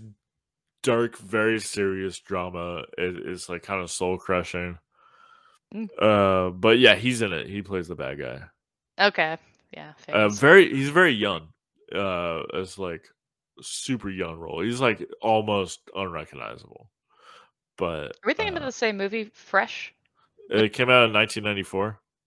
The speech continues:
Speaker 2: Yeah, we are not thinking of the same one. I was thinking about that one that f-, was it Fresh or something like that? That was on, that's on Hulu.
Speaker 1: I,
Speaker 2: God damn it.
Speaker 1: I, I didn't think it was on Hulu.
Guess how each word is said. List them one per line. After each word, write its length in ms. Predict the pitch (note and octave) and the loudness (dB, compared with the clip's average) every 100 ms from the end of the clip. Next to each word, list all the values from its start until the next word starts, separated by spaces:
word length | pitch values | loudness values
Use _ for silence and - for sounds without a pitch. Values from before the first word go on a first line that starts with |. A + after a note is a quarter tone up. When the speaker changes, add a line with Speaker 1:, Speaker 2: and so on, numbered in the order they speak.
| _ | _
Speaker 2:
Yeah, 200 | F#3 G#3+ | 6 6
we 120 | G3+ A#3 | 8 8
are 60 | |
not 220 | A3 G#3 | 8 6
thinking 220 | G#3 F#3 F3 | 6 2 0
of 80 | |
the 60 | E3 | -4
same 260 | - F#3+ F#3 | 4 6 6
one. 340 | F3+ F3 E3+ | 4 4 4
I 240 | E3 F#3 G3 | 4 6 6
was 140 | F#3 | 4
thinking 240 | F#3+ F3+ | 0 2
about 220 | F3+ F3 F3 | 4 4 6
that 200 | F3 D#3+ | 6 6
one 280 | F#3+ F#3+ F#3 F3 F3+ | 6 6 6 4 4
that 180 | E3+ E3 - _ _ _ | 6 6 -2 _ _ _
f-, 260 | - - - - - - | -20 -20 -20 -20 -20 -12
was 160 | G3+ F#3+ | -8 -6
it 140 | F3+ | -6
Fresh 720 | - - F#3+ G3 - - - | -6 2 4 4 0 -12 -12
or 180 | F#3 F3+ | -8 -8
something 320 | F3+ G3 F3 | -8 -12 -12
like 180 | F3+ F3+ | -14 -8
that? 260 | F#3 F3+ F3 | -4 -4 -2
That 160 | E3+ | -6
was 160 | E3 E3 | -6 -6
on, 440 | E3+ E3+ E3 E3+ _ _ _ _ _ _ | -6 -6 -10 -14 _ _ _ _ _ _
that's 160 | F#3 F#3 | -14 -8
on 100 | F3 | -8
Hulu. 380 | E3 F3 F3 F3 | -8 -12 -12 -12
Speaker 1:
I, 200 | - C3+ | -4 -2
Speaker 2:
God 140 | A2+ C#2+ | -2 0
damn 180 | C3+ | 2
it. 80 | G3+ - | 2 2
Speaker 1:
I, 100 | D#3 | 2
I 40 | |
didn't 280 | A#3+ A#3 D3 | 6 6 6
think 140 | C#3+ | 6
it 60 | A2 | 4
was 180 | F#2 E2+ | 2 -2
on 180 | E2 | -4
Hulu. 420 | D#2+ E2 D#2+ D#2 | -2 -2 0 -2